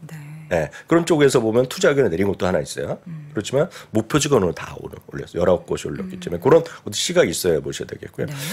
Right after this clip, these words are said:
Speaker 2: 이것도 약간 가십성인 것만 말씀드리면,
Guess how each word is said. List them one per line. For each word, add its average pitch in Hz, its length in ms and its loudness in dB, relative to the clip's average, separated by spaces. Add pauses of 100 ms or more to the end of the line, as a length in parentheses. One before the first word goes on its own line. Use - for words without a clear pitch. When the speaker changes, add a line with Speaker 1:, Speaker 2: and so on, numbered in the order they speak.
Speaker 2:
이것도 143 320 4
약간 123 300 6
가십성인 127 520 2
것만 107 420 4
말씀드리면, 82 840 -2